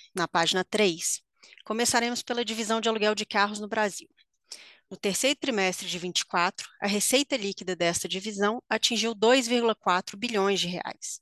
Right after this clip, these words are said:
crescimento de dezoito vírgula sete por cento na comparação anual, explicada pelo forte aumento da diária média, com manutenção dos volumes, demonstrando nossa excelência comercial. Na página quatro, apresentamos a diária média de cento e quarenta e dois reais no trimestre,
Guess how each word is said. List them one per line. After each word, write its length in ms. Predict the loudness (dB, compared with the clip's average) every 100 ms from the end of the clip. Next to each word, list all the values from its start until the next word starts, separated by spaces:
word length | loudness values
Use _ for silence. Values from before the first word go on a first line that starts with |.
| _ _ _ -20 -20 _ _
crescimento 580 | 2 4 6 4 4 2
de 100 | -2
dezoito 380 | 0 4 4 4
vírgula 260 | 2 4
sete 320 | 2 2 0
por 160 | -2 -4
cento 300 | 0 0 -2
na 80 | -4
comparação 640 | -4 0 2 2 0 -2
anual, 420 | 0 4 2 2 -10 -20 -20 -8
explicada 560 | -4 -2 0 2 2 2
pelo 180 | 0 -2
forte 440 | 0 2 2 2
aumento 340 | 0 0 0
da 80 | -2
diária 320 | 0 0 0
média, 420 | 0 2 0 0 -6 -10
com 120 | -8 -2
manutenção 560 | -2 0 0 2 0
dos 160 | 0 0
volumes, 540 | 0 0 -2 -4 -6 -2
demonstrando 600 | 0 2 2 2 2 4
nossa 240 | 2 2
excelência 420 | -2 0 0 -2
comercial. 600 | -6 -4 -2 -2 -2 -2 -4 _ _ _ _ _ _ _ -20 -18 -18 -8
Na 100 | -6
página 380 | 0 0 0 -2
quatro, 480 | 0 2 2 2 -2
apresentamos 720 | -2 -2 0 0 2 0 0
a 40 | -2
diária 380 | 2 2 4
média 320 | 2 0 0 -2
de 100 | -2
cento 360 | -2 -2 -4
e 40 | -2
quarenta 380 | -2 0 -2
e 60 | -4
dois 260 | -2 -4 -2
reais 320 | -2 -2 -4
no 100 | -10
trimestre, 720 | -6 -2 0 -2 -8 -10